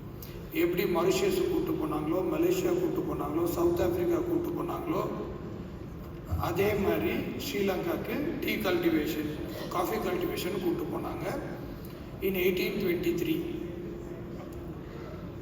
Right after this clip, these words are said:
அப்ப இந்தியால, தமிழ்நாட்டுல பெரிய அளவுல வந்து மழை இல்லாம பசி பட்டினி இருந்த காலத்துல, ஒரு பெரிய ஒரு எதிர்பார்ப்பை நம்பி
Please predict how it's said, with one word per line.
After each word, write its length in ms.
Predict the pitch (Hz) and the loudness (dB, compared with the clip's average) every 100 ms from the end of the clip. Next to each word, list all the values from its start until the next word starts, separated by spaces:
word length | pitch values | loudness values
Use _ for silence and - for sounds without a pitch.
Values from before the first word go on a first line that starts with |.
| - - - - - - - - - - - - - - 82 80 - - - - | -12 -12 -12 -12 -12 -12 -12 -12 -10 -10 -8 -8 -8 -6 -4 -2 -4 -6 -6 -4
அப்ப 200 | 165 220 | 0 0
இந்தியால, 760 | 208 220 262 247 247 208 165 - - - | 2 4 6 6 8 6 6 4 0 -2
தமிழ்நாட்டுல 520 | 185 190 214 214 214 196 170 156 - - | 0 2 4 4 4 2 2 0 -4 -6
பெரிய 240 | - 226 220 | -2 2 2
அளவுல 400 | 208 202 202 185 | 2 2 0 0
வந்து 580 | 180 190 196 175 - - - - - - - 156 | 0 0 2 2 0 -4 -6 -8 -10 -10 -8 -4
மழை 360 | 170 202 196 | 0 2 2
இல்லாம 360 | 170 170 170 - - 170 - - - - - - | 2 2 0 -2 -4 -4 -6 -6 -8 -10 -10 -6
பசி 240 | 156 - 220 | -4 -4 -2
பட்டினி 320 | 196 - 185 | -2 -2 -2
இருந்த 320 | 175 - - - | -2 -2 -2 -2
காலத்துல, 640 | 160 - 170 196 - - - - - - - - - | -2 -2 -2 -2 -4 -8 -10 -10 -12 -12 -12 -10 -6
ஒரு 200 | 175 180 | -2 -2
பெரிய 340 | 190 220 233 | 0 0 2
ஒரு 260 | 214 190 185 | 4 4 4
எதிர்பார்ப்பை 580 | - - 220 214 208 185 | 2 2 2 2 0 -2
நம்பி 280 | 180 180 | -4 -4